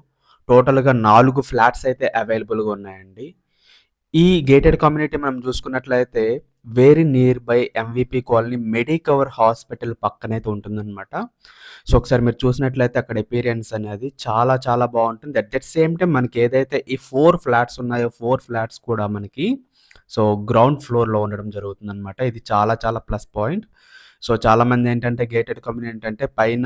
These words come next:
ఎక్కడో ఉంటుంది, so ఈ లిఫ్ట్ మీద నుంచి ఎక్కాలి దిగాలి, so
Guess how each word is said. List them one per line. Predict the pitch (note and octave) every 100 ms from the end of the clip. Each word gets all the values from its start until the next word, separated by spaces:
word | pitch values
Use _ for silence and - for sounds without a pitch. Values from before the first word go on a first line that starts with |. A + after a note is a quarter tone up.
| B2+
ఎక్కడో | A#2 - A#2
ఉంటుంది, | A2+ A2 A2+ A2 B2 B2+
so | - A2+ A2+ A2 G#2+
ఈ | G#2
లిఫ్ట్ | G#2+ -
మీద | A#2 A2+
నుంచి | A2+ A2
ఎక్కాలి | G#2 - G#2+ G#2+
దిగాలి, | G#2+ G#2 G#2 G#2+
so | G#2+